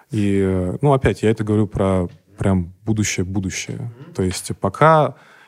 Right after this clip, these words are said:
Speaker 1: есть хорошие фильмы, которые можно смотреть в кинотеатры, люди будут идти в кинотеатры.
Speaker 2: Мгм.
Speaker 1: А, стриминг, а,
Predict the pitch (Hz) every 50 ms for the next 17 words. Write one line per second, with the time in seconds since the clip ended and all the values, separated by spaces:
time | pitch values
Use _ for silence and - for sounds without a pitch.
0 | _ _ 117 120 151 151 139 - - - - - - - 104 135 139 135 - -
1 | 113 104 - - 135 135 123 117 110 95 - 90 - 117 113 110 107 113 120 110
2 | 104 101 - 110 110 107 - - - 107 104 - - 139 143 139 - - 101 98
3 | 107 117 110 107 101 110 131 139 123 - - 90 - - - - - - 95 95
4 | - 117 110 - - - 123 - _ _ _ _ _ 104 _ _ _ _ _ _
5 | _ _ - - - - _ _ - _ - 101 95 95 95 95 95 95 92 92
6 | 90 90 90 87 87 87 _ _ _ _ _ _ _ _ _ _ _ _ _ _
7 | _ _ - - - - 107 123 127 131 120 117 110 101 - - 107